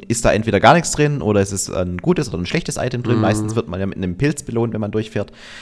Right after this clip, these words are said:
Speaker 1: Ähm, ja, also ich mag das sehr. Ähm, ist jetzt für mich nicht diese zehn von zehn Strecke, wie es für andere ist, aber das ist auf jeden Fall eine Strecke, die, ähm,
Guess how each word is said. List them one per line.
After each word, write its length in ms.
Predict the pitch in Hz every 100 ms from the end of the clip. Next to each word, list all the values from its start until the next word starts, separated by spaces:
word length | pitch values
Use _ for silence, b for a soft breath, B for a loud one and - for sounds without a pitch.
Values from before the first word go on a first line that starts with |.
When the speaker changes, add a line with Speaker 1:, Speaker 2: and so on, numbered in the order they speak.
| B -
Speaker 1:
Ähm, 360 | 110 107 110 - - -
ja, 140 | 90
also 160 | 101 110
ich 100 | 127
mag 280 | 147 165 -
das 340 | 156 - -
sehr. 540 | - 113 131 185 208 - -
Ähm, 400 | - 120 120 117 - B B B -
ist 140 | 139
jetzt 160 | 135 -
für 40 |
mich 200 | 143 -
nicht 220 | 143 -
diese 500 | 135 127 120 117 113 - -
zehn 180 | 131 127
von 160 | 123
zehn 160 | 123 127
Strecke, 380 | - 131 127 113
wie 60 |
es 120 | 110
für 100 | -
andere 320 | - 151 147 131
ist, 160 | 123
aber 420 | - 110 95 - -
das 100 | 123
ist 140 | 123 -
auf 140 | 107
jeden 140 | 117 117
Fall 300 | 107 104 -
eine 80 | -
Strecke, 380 | - 117 113
die, 360 | 104 104 101 101
ähm, 440 | - 92 95 92